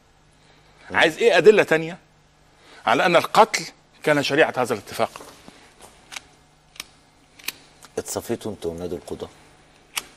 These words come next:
Speaker 1: القلوب صفيت؟
Speaker 2: لا، لا، إحنا، شوف يا سيد الفاضل، ليس لدينا مشكلة مع القضاة.
Speaker 1: نعم.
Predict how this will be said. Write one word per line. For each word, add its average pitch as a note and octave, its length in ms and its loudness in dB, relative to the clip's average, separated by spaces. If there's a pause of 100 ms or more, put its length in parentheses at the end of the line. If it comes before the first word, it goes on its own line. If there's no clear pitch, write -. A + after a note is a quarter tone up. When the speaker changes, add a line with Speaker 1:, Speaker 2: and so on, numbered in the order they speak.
(120)
Speaker 1:
القلوب G#2 400 0
صفيت؟ - 360 -2 (400)
Speaker 2:
لا، C4 140 6
لا، B3 100 4
إحنا، G3 220 2 (260)
شوف - 180 0
يا B2+ 60 0
سيد G#2+ 180 0
الفاضل، G2+ 360 -6
ليس F#3+ 260 2
لدينا C3 420 2
مشكلة A#2 320 0
مع G#2 120 4
القضاة. - 280 -6 (680)
Speaker 1:
نعم. - 140 -6